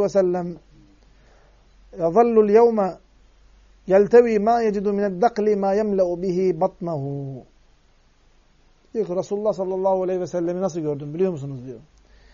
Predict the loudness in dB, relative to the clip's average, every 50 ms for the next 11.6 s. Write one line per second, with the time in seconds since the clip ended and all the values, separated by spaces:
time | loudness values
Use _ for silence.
0 | _ _ _ _ _ _ -14 -12 -8 -6 -6 -6 -4 -4 -2 -2 -2 -2 -2 -2
1 | 0 0 0 0 0 -2 -2 -2 -4 -4 -4 -4 -4 -2 -2 -2 -2 -2 -2 -2
2 | -4 -6 -8 -10 _ _ _ _ _ _ _ _ _ _ _ _ -8 -6 -6 -6
3 | -6 -6 -6 -6 -6 -6 -8 -10 -10 -10 -10 -10 -10 -10 -10 -12 -12 -12 -10 -8
4 | -8 -8 -10 -10 -12 -12 -10 -8 -8 -8 -10 -10 -10 -10 -10 -12 -14 -16 _ _
5 | _ _ _ _ _ _ _ _ _ _ _ _ _ _ _ _ _ _ -2 2
6 | 4 4 4 2 -2 -6 -8 -8 -6 -6 -6 -6 -4 -4 -4 -2 -2 -2 -2 -2
7 | -4 -6 -6 -4 0 2 2 4 4 4 4 6 6 6 6 4 0 -10 _ _
8 | _ _ _ _ _ _ _ _ _ _ _ _ _ _ -20 _ _ _ _ _
9 | _ _ _ _ _ _ _ _ _ _ _ _ _ _ _ _ _ -10 -8 -8
10 | -6 -4 -2 0 0 0 0 0 0 0 2 4 2 4 4 4 4 4 4 0
11 | -2 -2 -2 -2 -4 -4 -8 -8 -12 -16 -20